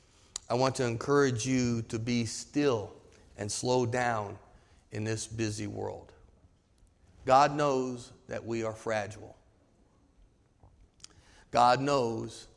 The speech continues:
that we can suffer faith fatigue. And let me just tell you,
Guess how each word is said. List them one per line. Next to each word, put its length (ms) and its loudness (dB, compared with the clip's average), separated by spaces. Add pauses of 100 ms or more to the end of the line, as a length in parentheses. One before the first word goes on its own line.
(720)
that 140 -6
we 120 -2
can 160 -6
suffer 560 0 (120)
faith 540 -2 (160)
fatigue. 600 -8 (600)
And 120 -8
let 120 -2
me 100 -4
just 220 -6
tell 200 -2
you, 200 -10